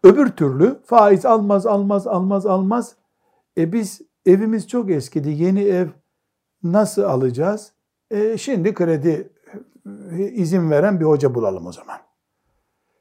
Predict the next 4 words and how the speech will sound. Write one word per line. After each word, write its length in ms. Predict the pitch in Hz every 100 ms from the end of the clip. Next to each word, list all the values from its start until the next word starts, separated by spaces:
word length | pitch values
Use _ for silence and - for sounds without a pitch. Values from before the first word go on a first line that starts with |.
| _
Çünkü 400 | - 226 208 131 _ _ _ -
faize 600 | 156 175 202 196 247 240
karşıtlığı 880 | 190 185 165 - 180 - 202 214 185
onun 440 | 160 247 277